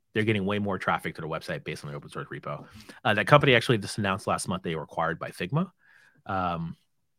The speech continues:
but, like, <laughs> that wasn't the end goal. They weren't trying to get acquired. I think that was already in process. But the, that impact that it made to their, their business, like, that was obviously up and to the right, hockey stick growth curve.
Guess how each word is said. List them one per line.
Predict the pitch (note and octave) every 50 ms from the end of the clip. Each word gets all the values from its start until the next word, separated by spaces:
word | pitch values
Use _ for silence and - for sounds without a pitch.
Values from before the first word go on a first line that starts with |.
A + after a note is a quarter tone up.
| _ _ _ - - -
but, | B2 A#2 A#2+ A2 -
like, | - G#2+ F#2+ - - -
<laughs> | C3 - - C#3+ -
that | C#3+ C#3+
wasn't | D3+ D3 C#3+ C3
the | A2
end | G#2 A2
goal. | F#2 E2+ D2 D2
They | E2+
weren't | F#2+ A2 A2+ G#2+
trying | - G#2+ G2
to | G2
get | F2+
acquired. | E2+ - - F2+ E2 D#2+ D#2+ D#2
I | D2+
think | - G#2 F#2
that | G2 F#2
was | F2+ F2 F2
already | E2+ F2 E2+ F2 D2
in | E2+ E2 D#2
process. | - - D#2+ E2+ F2 - C3+ D3+ D3 - - - - - - - - _ _ _ _ -
But | - B2 G2+ E2 - _ - - _ _ _ _ _
the, | - G#2+ G2+ G2 F2 E2 D#2 D2 F2+ - _ _ _ _ _ _ -
that | A2+ B2 A2+ - -
impact | B2+ D3+ D#3 - - G2 D2+ D2 -
that | G#2+ G2
it | F#2+
made | G#2 G#2+ G2 -
to | -
their, | A2 G2 F2+ E2+ -
their | - F#2
business, | D#2 - D#3 E3 - F2 F2+
like, | F2+ - -
that | G2+ A2+
was | A#2+ A2
obviously | G#2 F#2+ G2+ G#2+ F#2 - - F#2 E2+ D#2+
up | - G2 - -
and | F2+ -
to | F#2+
the | D#2
right, | D#2 D2+ F#2+ F2 D#2 D2 - _ _ -
hockey | - - - A2 - - F2+
stick | - - F2+ D#2+ -
growth | - F#2 E2 D#2 - -
curve. | - - E3+ G3+ A#2+ D#2 D#2+ -